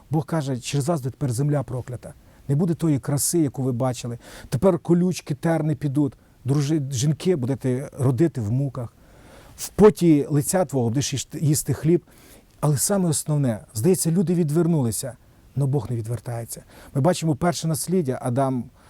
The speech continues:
Адама з Євою, Каїн і Авель. Каїн хоче робити гріх, а Бог його зупиняє. Бог на продовжує всіх років, продовжує говорити з людьми. Говорить конкретно. Ми знаємо, він говорив конкретно з Моїсеєм,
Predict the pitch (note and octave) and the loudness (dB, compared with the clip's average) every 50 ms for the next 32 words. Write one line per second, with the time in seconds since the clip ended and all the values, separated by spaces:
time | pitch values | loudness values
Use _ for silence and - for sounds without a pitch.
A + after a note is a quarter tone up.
0 | - - - C3 A#2 D#3 D3 D3 C#3 G#2+ D3+ D3+ C3+ C3 B2+ B2 G#2+ - - C#3+ | -20 -6 -4 0 0 2 2 2 0 0 0 0 2 2 0 0 -2 -2 -2 0
1 | C3+ C3 C3+ C3 - D3+ C#3 C3 B2 A2+ A2 A2+ A2 - - _ _ _ - - | 2 2 0 -2 -4 -4 -2 -2 -2 -2 -4 -8 -14 -18 -20 _ _ _ -18 -6
2 | - G3+ D3+ D3 C#3+ C#3 C3 - - - D3+ - - D3 D3+ C#3 D3+ - - D3 | -2 0 0 2 0 -2 -4 -6 -4 -4 -4 -2 0 0 0 0 0 -2 -2 -2
3 | A#2+ B2+ E3 D3 - _ _ _ _ _ _ _ - A2 B2 C#3+ A#2 A#2 B2 A2+ | 0 0 0 -2 -2 _ _ _ _ _ _ _ -6 -4 -2 -2 -2 -2 -4 -6
4 | G2+ G#2+ - - A#2 A2 A2+ A2+ A2 - - _ - - - - - - - - | -6 -6 -8 -6 -4 -4 -4 -4 -6 -8 -12 _ -20 -20 -20 -20 -20 -20 -20 -14
5 | - A#2 A2+ E3 G#3 D#3+ F#3+ G3 - - F#3+ E3+ G#3+ A3+ G3 E3 G3 G3 E3+ - | -2 4 6 6 6 6 4 0 2 2 2 4 4 4 4 6 4 4 4 2
6 | - - - _ - - - - - - - - A3 - - - G3 - - D#3+ | -4 -16 -20 _ -18 -14 -6 -2 0 0 4 4 2 2 2 0 0 0 2 2
7 | C#3+ A2+ G2 - - C3 C3+ F3 F#3 D#3+ F3+ D#3 D#3 E3+ F3 - D#3+ C#3+ D#3 D3+ | 2 2 0 -2 -2 0 2 2 2 0 0 -2 0 -2 -2 -2 -2 -2 -2 0
8 | C3+ C#3 A#2 G#2 - _ _ _ _ _ _ - - _ - - - A2+ G#2+ C3 | 0 0 -2 -2 -4 _ _ _ _ _ _ -20 -20 _ -20 -16 -6 -2 0 4
9 | D#3 F#3 F#3+ F#3 D#3+ - - _ _ _ _ _ _ - _ - D3+ D3+ C#3+ - | 4 4 4 4 2 -2 -8 _ _ _ _ _ _ -16 _ 0 0 0 2 0
10 | A#2 A2 G#2+ G#2+ - - C3+ - - - _ - - B2+ A2 A2+ D3 C#3+ C3+ C3+ | -2 -4 -4 -4 -6 -12 -16 -16 -18 -20 _ -6 -2 -2 0 0 0 0 2 2
11 | C3+ A2+ C3 C#3+ C#3 A2+ C#3+ B2+ A2 C3+ B2+ A#2+ C3 G#2 G#2 B2 B2+ C3+ B2+ - | 0 2 2 0 0 0 0 -2 -2 -2 -2 -2 -2 -2 0 0 0 0 0 -2
12 | - - C3+ B2+ B2 B2 A#2+ A#2+ A2+ | -4 -4 -4 -4 -2 -2 -2 -2 -4